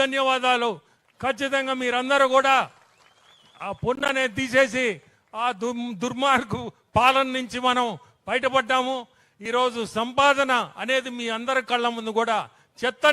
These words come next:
నుంచి సంపాదన, ఇది మంచి కార్యక్రమము. ప్రతి ఒక్కరు కూడా మీరందరూ ఒకటే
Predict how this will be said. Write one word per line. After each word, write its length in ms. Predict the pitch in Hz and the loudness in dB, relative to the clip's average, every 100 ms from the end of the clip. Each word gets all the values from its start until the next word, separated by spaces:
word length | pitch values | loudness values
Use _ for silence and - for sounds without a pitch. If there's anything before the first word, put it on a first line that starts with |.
| 285 | 2
నుంచి 200 | 262 262 233 | -4 -6 -6
సంపాదన, 440 | 233 233 214 202 135 - _ _ _ _ _ | 0 0 0 -4 -10 -16 _ _ _ _ _
ఇది 200 | 214 269 233 | -6 -4 0
మంచి 220 | 240 262 277 233 | 0 0 -2 2
కార్యక్రమము. 600 | 262 240 254 262 254 262 - _ _ | 2 2 -2 -4 -4 -8 -12 _ _
ప్రతి 240 | 214 214 254 247 | -6 -2 0 0
ఒక్కరు 280 | 247 262 254 | 2 2 4
కూడా 200 | 254 254 254 | 4 4 2
మీరందరూ 560 | 240 233 247 254 262 262 226 147 _ 196 | 0 0 0 4 6 4 2 -4 _ -10
ఒకటే 240 | 226 254 | -2 0